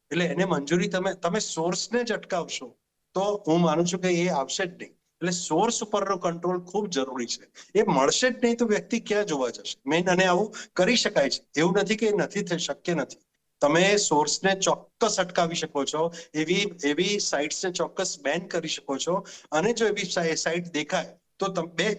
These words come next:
બે કે ત્રણ રીતે આને થાય. એક તો સાયકોલોજીકલ કંટ્રોલ થાય, બીજો કાયદાકીય કંટ્રોલ થાય અને ત્રીજો સોર્સથી કંટ્રોલ થાય. અને ચોથું જે છે કંપનીઓ જે છે એમના પર ભયંકર દંડ નાખીને તમે કંટ્રોલ કરી શકો.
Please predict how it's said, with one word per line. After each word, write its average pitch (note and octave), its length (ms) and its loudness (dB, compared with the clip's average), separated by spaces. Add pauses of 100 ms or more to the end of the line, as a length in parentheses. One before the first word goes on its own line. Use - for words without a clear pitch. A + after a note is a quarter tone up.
બે F3+ 180 2
કે G3+ 120 0
ત્રણ F#3 260 2
રીતે F3+ 220 -2
આને C3+ 160 0
થાય. B2 180 -2
એક C#3 160 -6
તો C3 80 0
સાયકોલોજીકલ F3 680 -2
કંટ્રોલ F3+ 380 -2
થાય, F3 280 -2 (280)
બીજો D#3 220 0
કાયદાકીય F3 560 2
કંટ્રોલ F3+ 360 0
થાય F3+ 160 -2
અને F#3 100 -2
ત્રીજો F3+ 300 -2
સોર્સથી F3+ 540 -2
કંટ્રોલ C3 400 -4
થાય. - 240 -20 (280)
અને D#3+ 140 2
ચોથું E3 360 2
જે A3 140 2
છે A3 140 0
કંપનીઓ G#3 560 -2
જે G3 120 0
છે F3 140 -2
એમના E3+ 240 -2
પર F3+ 220 -4 (220)
ભયંકર F3 400 2
દંડ E3+ 280 2
નાખીને E3 420 0
તમે D#3+ 180 0
કંટ્રોલ C#3+ 380 -2
કરી B2+ 220 -4
શકો. - 260 -10